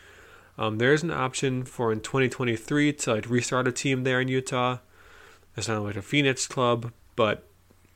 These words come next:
for now, they, they lost their team, and that really sucks. And it's all down to one piece of shit named Deloy Hansen.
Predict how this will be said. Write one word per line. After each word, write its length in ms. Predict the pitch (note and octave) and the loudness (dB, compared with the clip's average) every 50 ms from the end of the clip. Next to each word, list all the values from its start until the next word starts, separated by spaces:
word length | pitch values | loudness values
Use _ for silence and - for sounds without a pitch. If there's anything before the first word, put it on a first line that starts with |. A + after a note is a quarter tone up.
| _ _ _ - _ | _ _ _ -20 _
for 160 | _ - A#2+ A#2+ | _ 0 2 4
now, 480 | A#2+ A#2 A2+ A2 A2 A2+ A2 G#2+ A2 G2+ - - - - - - - - - - - - - - | 4 4 4 4 4 4 2 2 0 -4 -8 -12 -16 -16 -16 -16 -16 -16 -16 -18 -20 -20 -14 -2
they, 180 | - C3 B2 B2 | 2 4 4 4
they 260 | B2 C#3 B2+ C#3 B2+ | 4 2 0 0 0
lost 340 | A#2+ B2 B2 B2 B2 - - | 2 2 2 2 2 0 0
their 120 | C#3 C3+ | 0 -2
team, 340 | B2+ - - G3+ C3 G#2 G#2 - - - | -2 -2 -2 -4 -4 -4 -6 -10 -12 -8
and 160 | G#2 A2 A2 | -6 -4 -2
that 220 | A#2 A#2 A#2 - - | -2 -2 -4 -4 -4
really 200 | C3 B2 B2 B2 | -2 0 0 0
sucks. 420 | A#2 - A#2 - - - - - - | 2 2 0 0 -2 -2 -4 -4 -2
And 180 | - A#2+ A2 | -2 -2 -2
it's 120 | G#2+ G#2+ - | -2 -2 0
all 220 | A#2 A2+ A2+ A2+ A2 | 2 2 4 4 2
down 180 | A2+ A2+ A2+ | 0 0 -2
to 100 | A2 - | -2 -2
one 300 | A2 G#2+ A2 A2 A2 A2 | -2 0 0 0 -2 -4
piece 240 | - - A2+ A2 - | -4 -4 -4 -4 -2
of 100 | A#2+ A2 | -4 -4
shit 260 | - - A2 G#2+ - - - - _ _ _ _ - | -2 -2 -2 -4 -4 -8 -16 -20 _ _ _ _ -4
named 360 | A#2 A2 G#2+ G#2+ G#2+ G#2 - - _ - A#2 | -2 -2 -2 -2 -4 -8 -10 -14 _ -12 -6
Deloy 460 | G2+ G#2+ G#2 G#2+ G#2+ A2 A2 A2 A2 | -4 -4 -2 -2 -2 -2 -2 -4 -2
Hansen. 400 | A2+ A#2+ A#2 A2+ - - G#2 G#2+ | -2 -2 -2 -2 -4 -6 -6 -8